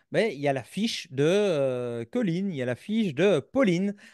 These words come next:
Euh, et aujourd'hui, on met à l'honneur Pauline, euh, qui, euh, s'occupe de votre comptabilité. On explique un peu, euh, ce qu'elle fait,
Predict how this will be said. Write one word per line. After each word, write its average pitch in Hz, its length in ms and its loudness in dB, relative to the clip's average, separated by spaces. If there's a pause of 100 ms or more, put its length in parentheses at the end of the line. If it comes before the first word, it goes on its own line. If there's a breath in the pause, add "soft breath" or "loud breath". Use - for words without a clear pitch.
(160 loud breath)
Euh, 120 520 4
et 123 180 2
aujourd'hui, 127 300 0
on 208 80 0
met 135 140 -6
à 120 120 -6
l'honneur 120 340 -2
Pauline, 165 480 -4
euh, 123 200 -4
qui, 147 320 -4
euh, 104 100 -4 (400)
s'occupe 160 440 -4
de 139 100 2
votre 127 180 -2
comptabilité. 131 640 -4
On 190 120 -2
explique 127 280 -10
un 113 120 -6
peu, 143 120 -10
euh, 120 220 -2
ce - 100 -20
qu'elle 110 160 -8
fait, 175 320 -4